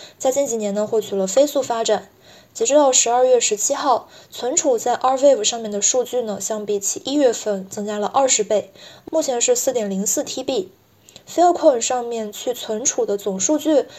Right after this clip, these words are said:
目前超过了二十二P B，而 Sia 上使用的存储容量呢，达到了一点九四P B，一P B大约是一千T B，目前总网络容量呢是五点一二P B。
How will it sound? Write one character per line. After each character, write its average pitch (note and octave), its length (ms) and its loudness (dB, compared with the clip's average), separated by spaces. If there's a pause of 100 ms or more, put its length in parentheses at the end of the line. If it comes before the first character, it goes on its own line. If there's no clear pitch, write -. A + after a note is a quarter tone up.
(180)
目 E4 100 -2
前 A#3 200 -4
超 C4 220 -2
过 C4 160 4
了 A#3 120 4
二 B3+ 120 2
十 B3 140 -2
二 A#3+ 140 0
P C4+ 240 -8
B， A#3+ 260 -4 (320)
而 B3+ 200 2
Sia D#4 380 4
上 A#3 300 2
使 - 180 0
用 A3+ 160 -2
的 A#3 120 -4
存 A3+ 240 -8
储 A3+ 260 2
容 G3+ 180 2
量 A#3+ 220 -2
呢， G#3+ 80 -6
达 G3 140 -8
到 A3+ 160 0
了 A3 180 2
一 C4 80 -8
点 G#3 300 -4
九 G3 200 -4
四 - 240 -4
P B3+ 220 -8
B， B3 240 -4 (240)
一 A#4+ 140 -8
P E4 160 2
B D4 160 0
大 C4 180 0
约 A#3+ 140 4
是 - 180 -2
一 C4+ 100 -8
千 B3+ 300 -4
T B3 160 -8
B， - 300 -4 (440)
目 D#4+ 140 0
前 C4+ 220 0
总 B3 200 4
网 C#4+ 160 4
络 A3 160 2
容 G3+ 220 2
量 A3 180 0
呢 G3 160 -8
是 G#3 200 -2
五 G3+ 180 -2
点 G#3+ 260 -2
一 A3+ 140 -2
二 B3+ 180 4
P A3+ 160 -6
B。 A#3 280 0